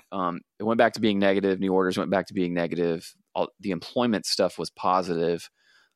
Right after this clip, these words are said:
um, but pretty, I mean, it's all pretty close to in line with what you would expect, so I didn't really take much away from it. Uh, but what I was saying, something I'm kinda starting to work on, I'm gonna write about this week,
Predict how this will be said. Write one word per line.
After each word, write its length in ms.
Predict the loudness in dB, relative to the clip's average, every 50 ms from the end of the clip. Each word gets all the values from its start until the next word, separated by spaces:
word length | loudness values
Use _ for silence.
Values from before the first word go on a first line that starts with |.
| _ _
um, 500 | -4 -2 0 0 -2 -2 -4 -8 -10 -14 _ _ _ _ _ _
but 240 | -2 0 0 0 0 -4 _
pretty, 300 | -6 -2 0 0 2 2
I 40 | 0
mean, 80 | 0 2
it's 80 | 4 4
all 120 | 4 4
pretty 160 | 2 -2 -4
close 240 | -2 -2 -2 -2 0
to 80 | -2 -2
in 80 | -2
line 180 | 0 0 -2 -2
with 120 | -4 -4
what 100 | -4 -2
you 60 | -2
would 80 | -2 -4
expect, 420 | -4 -6 -6 -4 -2 -4 -2 -4
so 360 | -4 -4 -2 -2 -2 -4 -4 -8 _ _ -4
I 80 | -2
didn't 140 | -2 -2 -2
really 160 | -2 -4 -4
take 180 | -4 -6 -8 -8
much 140 | -8 -10 -8
away 180 | -6 -4 -4 -4
from 180 | -6 -6 -6 -6
it. 140 | -6 -6 -8 _ -8
Uh, 360 | -4 -2 0 0 0 -2 -4 -8 _ -20 -20 _ _ _ _ _ _ _ _ _ _
but 100 | 0 2
what 100 | 4 4
I 20 |
was 100 | 4 2
saying, 360 | 2 0 0 0 -2 -4 -6 -10 _ _ _ _ _ -8
something 200 | -4 -2 0 0
I'm 100 | 0 0
kinda 180 | 0 0 0 2
starting 220 | 4 2 4 4
to 40 | 4
work 200 | 2 2 2 2
on, 80 | 0 0
I'm 60 | 0
gonna 100 | 2 4
write 180 | 4 4 4
about 180 | 4 2 0 -2
this 160 | -2 -6 -4
week, 360 | -2 0 0 0 -2 -4 -10